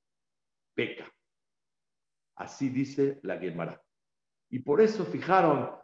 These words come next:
sacar el Sefer Torah Shabbat, lunes, jueves. Vamos a hacer una lista de preguntas y Bezrat Hashem,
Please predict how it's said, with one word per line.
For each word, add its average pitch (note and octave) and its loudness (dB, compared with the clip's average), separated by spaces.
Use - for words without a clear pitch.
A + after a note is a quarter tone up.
sacar C#3 2
el A#2 4
Sefer C3+ 2
Torah G2 0
Shabbat, E3 2
lunes, B2+ 0
jueves. - -20
Vamos F#3+ 6
a F3+ 2
hacer F3 6
una D#3+ 8
lista D3+ 4
de C3+ 8
preguntas C#3 -4
y G#2 -2
Bezrat A2+ 4
Hashem, A#2 0